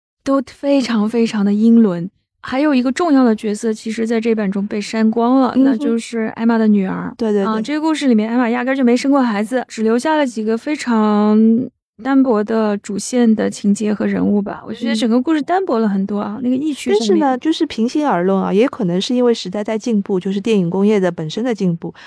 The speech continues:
Speaker 2: 这一版的画面呢，要比前两版都还好看一点。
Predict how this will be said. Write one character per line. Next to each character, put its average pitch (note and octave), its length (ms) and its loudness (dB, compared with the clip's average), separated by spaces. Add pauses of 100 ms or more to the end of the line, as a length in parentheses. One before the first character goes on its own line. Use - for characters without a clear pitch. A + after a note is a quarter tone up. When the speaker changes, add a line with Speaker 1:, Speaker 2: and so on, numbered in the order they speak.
(160)
Speaker 2:
这 F4 120 2
一 D4+ 60 4
版 G#3+ 180 -2
的 E3+ 120 -4
画 A#3 180 -2
面 A3+ 220 0
呢， F#3 140 2
要 A3 120 2
比 G3 80 0
前 F3+ 280 -2
两 G#3 180 2
版 F3 160 -2
都 G#3+ 140 -4
还 C#4 120 2
好 A#3+ 200 -4
看 F#3+ 220 -4
一 F3 120 -4
点。 - 200 -12